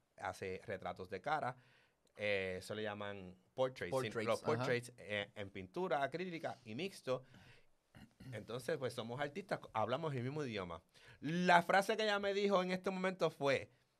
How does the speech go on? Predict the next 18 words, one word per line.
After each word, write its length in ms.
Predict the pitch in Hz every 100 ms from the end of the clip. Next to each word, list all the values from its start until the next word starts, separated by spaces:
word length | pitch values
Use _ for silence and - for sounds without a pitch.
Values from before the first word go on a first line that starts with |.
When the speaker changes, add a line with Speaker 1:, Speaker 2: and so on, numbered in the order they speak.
| _ _ _ _ -
Speaker 1:
lo 200 | - 151
primero 440 | 165 175 175 190 220
que 100 | 214
yo 80 | 196
aprendí 340 | 190 185 185
cuando 320 | 175 151 135
fui 160 | 131 131
a 40 |
hacer 340 | 131 135 147 156
mi 120 | 143
primer 280 | 131 120 127
trimestre 540 | 147 147 151 151 139
en 220 | 135 139
Italia 640 | 123 107 123 135 101 95 117 -
para 200 | 104 98
aprender 320 | 92 95 98
a 80 | 113
pintar, 500 | 123 131 135 135 131